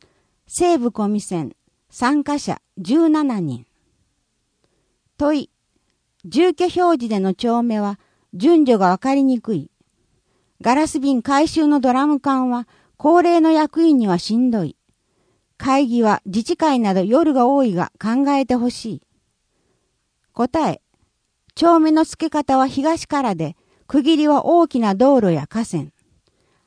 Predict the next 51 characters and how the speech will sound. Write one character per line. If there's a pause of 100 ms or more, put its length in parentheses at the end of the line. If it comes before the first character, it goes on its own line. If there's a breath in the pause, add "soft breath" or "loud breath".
(120)
空
き
瓶
の
ド
ラ
ム
缶
が
重
い
と
聞
い
て
お
り、 (280 soft breath)
様
子
を
見
て
検
討
し
た
い。 (1120)
役
員
は
高
齢
者
だ
け
で
な
く、 (320)
現
役
世
代
が
多
い
自
治
会
も
あ
り、